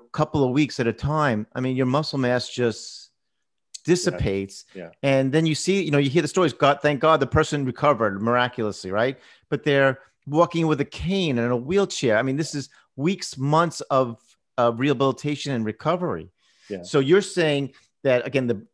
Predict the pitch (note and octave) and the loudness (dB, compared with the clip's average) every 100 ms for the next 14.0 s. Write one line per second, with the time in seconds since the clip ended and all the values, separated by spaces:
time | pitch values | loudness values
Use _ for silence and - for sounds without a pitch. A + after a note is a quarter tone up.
0 | _ C#3+ C3 D3 D#3 B2+ C3 C#3+ D#3+ D#3 | _ -2 -2 -2 -2 0 2 2 0 0
1 | E3 F3+ D3+ A2 A#2 - A#2 A2 - C3 | 0 0 0 -4 -6 -4 -4 -4 -6 -6
2 | B2+ F3+ G#3 F3 B2+ - C3 - C#3 B2 | 0 2 2 0 -2 -4 -10 -6 -6 -6
3 | - C3+ A#2+ - A#2 - A#2+ A#2+ - C3+ | -6 -2 -2 0 -2 0 -4 -6 -6 -4
4 | C3+ A#2+ - - C#3+ B2+ C3 D#3 D3+ A#2+ | -2 -4 -4 -10 -8 -8 -4 -2 -2 -4
5 | - - - C#3 D3+ G3 F#3+ E3 B2 C#3+ | -10 -20 -4 0 2 0 0 -4 -2 -2
6 | D#3+ A#3+ - B3+ - - G#3+ A3+ - - | 0 -4 -4 -6 -6 -6 -2 -2 -4 -12
7 | _ _ _ F3+ - A#3 A#3 G3+ F#3 F#3 | _ _ _ -2 -2 0 0 2 0 0
8 | F3 E3 D3+ - E3+ E3+ C#3+ C3 - _ | -2 -2 -4 -4 -4 -2 -2 -2 -6 _
9 | _ _ _ _ _ _ _ _ D#3 C#3+ | _ _ _ _ _ _ _ _ 0 0
10 | - - _ _ E3 F#3 E3 D3+ - D3 | -2 -16 _ _ -2 -2 -2 -4 -2 0
11 | B2+ B2+ G#2+ C#3 C3+ B2 C3 D3 B2 B2+ | 0 -2 -4 -4 -2 0 0 -2 -2 -2
12 | A2 A#2 A2+ A#2 A#2+ A#2+ C#3 D3 C3 G#2 | -2 -4 -2 -2 0 0 2 2 -2 -2
13 | C3+ C3 G2+ A#2 A2 B2 G#2 F2 - - | 0 0 -2 -6 -2 -2 -2 -6 -14 -20